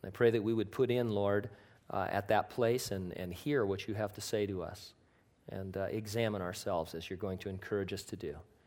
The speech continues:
We pray these things in Jesus' name. And everyone said, "Amen." Poor, hungry, weeping, hated, excluded,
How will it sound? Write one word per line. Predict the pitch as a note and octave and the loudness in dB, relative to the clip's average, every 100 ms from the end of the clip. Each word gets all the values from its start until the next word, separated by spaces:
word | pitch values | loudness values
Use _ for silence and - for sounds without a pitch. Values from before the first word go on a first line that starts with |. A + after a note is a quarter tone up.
| _ _ - | _ _ -14
We | |
pray | - B2 | 0 4
these | A#2+ A#2 | 4 4
things | B2+ B2+ A#2 | 0 0 0
in | A2+ | 0
Jesus' | A2 C#3 C#3 - | 2 0 0 -2
name. | A2+ G#2 | 0 2
And | G#2 | 4
everyone | A#2 B2+ C3 | 4 4 4
said, | - D3+ G3+ - - - - - | 8 10 10 8 -10 -18 -6 6
"Amen." | C#3 C#3 E3+ C3 G2 - - - - - - - | 8 12 12 10 4 -10 -18 -16 -18 -20 -20 2
Poor, | - G3 A3 B3 B3+ - - - - | 12 12 12 12 10 -2 -14 -20 -20
hungry, | - - D#3 E3 D#3+ F3 F3+ F#3+ F3 - | -4 10 12 12 10 10 10 6 0 -4
weeping, | F#2+ A#2 D3 E3+ - E3 E3+ F3+ - - | 2 6 8 8 6 6 6 4 -2 -8
hated, | - E3 D#3+ E3 F3 E3+ D#3+ - | 6 10 12 12 10 6 -2 0
excluded, | A#2 - - C#3+ D#3 D#3+ E3 E3+ D#3+ | 0 2 0 6 10 10 10 8 4